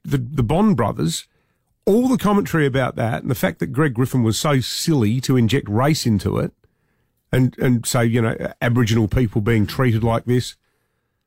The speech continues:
All the comments, and there's more than two hundred and fifty comments on that article, they're all about the yes vote.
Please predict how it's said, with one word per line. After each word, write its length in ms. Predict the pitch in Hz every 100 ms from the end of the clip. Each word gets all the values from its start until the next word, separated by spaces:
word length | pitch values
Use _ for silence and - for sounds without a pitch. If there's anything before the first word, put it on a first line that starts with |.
| _ _ -
All 240 | 208 277
the 80 | 240
comments, 520 | 180 202 139 - - -
and 120 | 165 151
there's 120 | 127
more 180 | 185 208
than 140 | 143
two 180 | - 180
hundred 200 | 160 127
and 100 | 127
fifty 240 | 143 -
comments 320 | - 131 123
on 100 | 120
that 140 | 117 110
article, 400 | 117 120 113 110
they're 140 | 113 -
all 240 | 151 156
about 240 | 135 131
the 80 | 123
yes 220 | 113 117
vote. 240 | - -